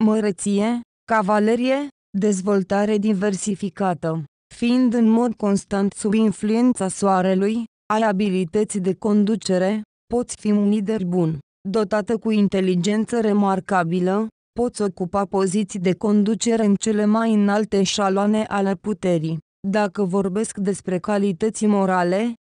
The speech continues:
te caracterizezi prin bunătate, noblețe și onoare. Datorită naturii tale impulsive, ai tendința de a lua decizii grăbite, nu întotdeauna informate.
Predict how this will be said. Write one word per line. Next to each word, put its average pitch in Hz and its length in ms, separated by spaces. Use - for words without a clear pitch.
te 190 40
caracterizezi 196 1040
prin 202 260
bunătate, 208 840
noblețe 214 520
și 208 140
onoare. 185 600
Datorită 214 640
naturii 220 560
tale 220 340
impulsive, 208 920
ai 214 100
tendința 220 600
de 196 100
a 185 100
lua 202 220
decizii 202 520
grăbite, 190 680
nu 220 320
întotdeauna 208 840
informate. 180 960